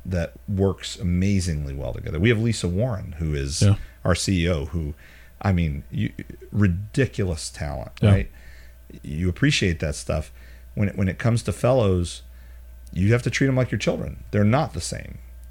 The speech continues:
Speaker 1: and they're not always gonna do what you want, and they're not always gonna succeed at the pace you want. They're not always gonna mature at the same pace. But you can't quit, and you can't give up on 'em. And you, even when they're done and they leave the house, you still gotta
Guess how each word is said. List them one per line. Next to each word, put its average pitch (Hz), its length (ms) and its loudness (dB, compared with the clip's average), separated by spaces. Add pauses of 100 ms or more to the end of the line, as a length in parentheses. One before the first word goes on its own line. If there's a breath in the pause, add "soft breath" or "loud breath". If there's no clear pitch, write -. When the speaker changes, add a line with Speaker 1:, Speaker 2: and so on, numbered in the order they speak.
Speaker 1:
and 90 280 2
they're 92 140 2
not 110 240 4
always 110 320 4
gonna 87 200 -2
do 80 160 -2
what 71 160 -4
you 78 60 -4
want, 67 240 -8 (100)
and 87 120 0
they're 85 120 0
not 107 260 4
always 135 240 4
gonna 107 180 2
succeed 90 440 -2
at - 100 -6
the - 60 -10
pace - 280 -2
you - 80 -8
want. 69 140 -6
They're 76 100 -2
not 101 200 2
always 123 200 4
gonna 110 160 0
mature 92 360 0
at 76 100 -4
the 80 80 -8
same 73 240 -6
pace. - 360 -8 (1120 soft breath)
But - 160 -2
you 87 80 -2
can't - 280 -4
quit, - 360 2 (320)
and 80 200 -2
you 78 60 -4
can't 110 260 -2
give 120 160 2
up 139 200 0
on 85 180 0
'em. 82 200 -4 (200)
And 78 180 -2
you, 73 140 -4
even 123 260 2
when 131 120 0
they're 123 100 2
done 113 340 2
and 82 140 0
they 85 80 0
leave 98 240 2
the 98 120 2
house, 101 360 -2
you 85 60 -6
still 110 420 -2
gotta 110 360 2